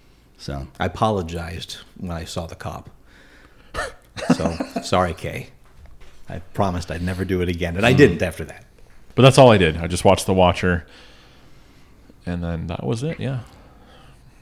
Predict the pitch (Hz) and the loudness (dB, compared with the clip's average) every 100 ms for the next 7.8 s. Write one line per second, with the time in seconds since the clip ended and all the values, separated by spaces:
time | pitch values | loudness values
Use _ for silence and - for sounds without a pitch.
0 | _ - _ _ _ _ - - 117 120 | _ -20 _ _ _ _ -20 -14 -6 -4
1 | 123 156 92 90 - - _ - _ - | -4 -6 -8 -14 -20 -20 _ -20 _ 0
2 | - 113 117 85 151 214 131 107 123 - | 2 4 0 0 -2 0 -2 -4 -6 2
3 | 160 139 135 208 - 104 131 156 92 104 | 2 4 2 0 -2 0 2 4 4 4
4 | 85 - - - - 127 277 - 156 139 | 4 0 -12 -8 2 4 4 4 4 4
5 | 131 104 110 101 107 131 104 90 95 95 | 4 2 4 4 4 2 2 2 2 0
6 | 82 - 107 104 87 78 73 - 82 - | 0 0 2 4 2 0 -4 -6 -6 -4
7 | 104 92 65 64 95 90 78 | -2 -2 -4 -4 -2 -2 -2